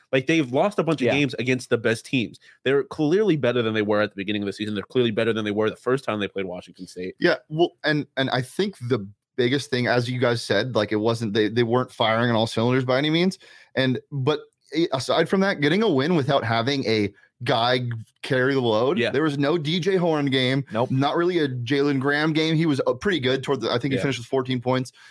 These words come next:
Speaker 3: Um, Luther Muhammad was good, but, you know, it wasn't like a Marion J Heath
Speaker 2: No.
Speaker 3: or D J Horn game. It was just an all-around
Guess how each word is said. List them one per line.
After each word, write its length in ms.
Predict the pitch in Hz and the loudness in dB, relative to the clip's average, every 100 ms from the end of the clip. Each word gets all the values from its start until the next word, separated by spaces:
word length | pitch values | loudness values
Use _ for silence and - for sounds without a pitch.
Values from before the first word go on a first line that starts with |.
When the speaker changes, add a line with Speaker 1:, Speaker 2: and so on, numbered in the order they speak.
| - - | -12 -4
Speaker 3:
Um, 120 | 123 | 0
Luther 200 | 143 143 | 0 0
Muhammad 280 | 127 135 139 | 0 0 0
was 120 | 127 | 0
good, 260 | 139 127 - - _ 135 | 0 0 -2 -10 _ -4
but, 220 | 151 147 | -4 -2
you 120 | 151 160 | -2 0
know, 100 | 151 | 2
it 80 | |
wasn't 240 | 151 170 185 | 0 0 -2
like 120 | 170 | -2
a 40 | |
Marion 560 | 147 135 160 165 160 139 | 0 2 2 2 0 0
J 220 | 131 143 | -2 0
Heath 220 | 139 151 160 | 0 0 2
Speaker 2:
No. 160 | 113 | 2
Speaker 3:
or 320 | 127 139 135 - - _ 127 | 2 2 0 -4 -20 _ -4
D 140 | 139 | -2
J 100 | 151 | 0
Horn 240 | 143 160 196 | 2 0 0
game. 220 | 135 107 | -2 0
It 40 | |
was 140 | 135 127 | -2 0
just 240 | 170 170 | -2 -2
an 80 | 160 | 0
all-around 640 | 127 170 165 147 160 135 | 0 2 2 2 0 -2